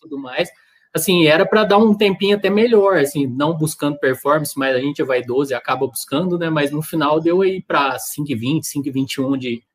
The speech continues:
de média. Mas eu queria, queria um pouco mais. Legal que ainda tem lenha pra queimar, né? Isso é bom que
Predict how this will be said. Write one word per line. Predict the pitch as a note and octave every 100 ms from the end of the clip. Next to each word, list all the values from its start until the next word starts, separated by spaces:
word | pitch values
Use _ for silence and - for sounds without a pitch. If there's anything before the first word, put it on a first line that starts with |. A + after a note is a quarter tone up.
| -
de | B2+
média. | B2 B2 A#2+ G#2 _ _
Mas | - C#3+ D3+
eu | D#3
queria, | E3+ F#3+ A3 G#3 _
queria | F#3+ F#3
um | G#3
pouco | A#3 A#3
mais. | G#3 C#3 - -
Legal | F#3+ F#3+ G#3+
que | A3+ B3+
ainda | B3+
tem | B3 B3 B3+ A3+ F3
lenha | G3 G3+
pra | F#3
queimar, | E3+ D#3 D#3 G3+
né? | F3+ E3
Isso | D#3+ G3
é | G3 D#3+ C#3+
bom | C3+ D3+
que | F3 G#3+ E3+ C3